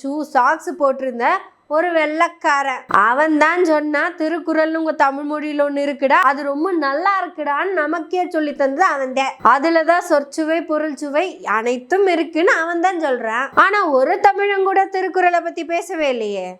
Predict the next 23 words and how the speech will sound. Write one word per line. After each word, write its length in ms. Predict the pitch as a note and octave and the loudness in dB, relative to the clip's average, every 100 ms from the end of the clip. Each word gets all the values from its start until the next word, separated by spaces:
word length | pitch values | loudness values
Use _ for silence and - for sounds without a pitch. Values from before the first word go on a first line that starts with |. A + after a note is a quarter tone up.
| - | 2
அந்த 360 | B3 C4 B3+ A#3 | 4 4 4 4
அளவுக்கு 340 | A#3 C4 C4+ | 4 2 2
தான் 180 | B3+ C4+ | 2 2
இருந்துச்சு 640 | B3+ A#3+ A3+ G3+ B3 F4 | 0 -4 -8 -2 0 2
தமிழ் 280 | F4 D#4 D#4 | 2 2 0
மொழி. 360 | D4 C#4 C4 | -2 -2 -2
தமிழ் 400 | - G#3 A3+ F#4 | 4 4 6 4
மொழி 240 | G#4+ G#4 G#4 | 4 4 2
மட்டும் 300 | G4 F4+ E4+ | 2 2 2
இல்ல, 200 | D#4 A#3+ | 2 2
தமிழ் 320 | G#3+ G#3 G#3+ | -2 -4 -4
மன்னர்கள், 640 | G#3+ A3 D4+ F4 E4+ F#4+ | -4 -2 0 0 0 -2
தமிழ் 300 | F4+ G#3+ G#3 G#3 D4 | -4 -6 -6 -4 -6
மக்கள் 360 | D4+ G#4+ G#4 C4+ | -2 0 0 -4
எல்லாருமே. 720 | A3 G#3+ D#4 G4 G4+ F4+ B3 - - | -6 -2 0 0 -2 -4 -6 -4 2
அப்பத்தான் 760 | F3 G#3 - G#4+ G#4+ E4+ F4+ F4+ | 2 2 4 2 6 4 4 4
பெரியார் 480 | D4+ C#4 C#4 C4+ B3 | 2 4 2 2 0
இந்த 320 | B3+ B3 B3 A3+ | 0 -2 0 0
தமிழ் 260 | C4 G#4 F4+ | 0 0 0
மொழியில 380 | D4+ C#4 C#4 C4 | -2 0 0 0
ஒண்ணுமே 580 | A#3+ C#4 D#4+ F#4 F4 | 0 0 0 0 -2
இல்லைன்னு 360 | C4 C4 B3+ B3 | -2 0 0 -2
சொன்னதுக்கு 500 | B3 A3 A3+ A3+ A3 | -4 -6 -6 -4 -2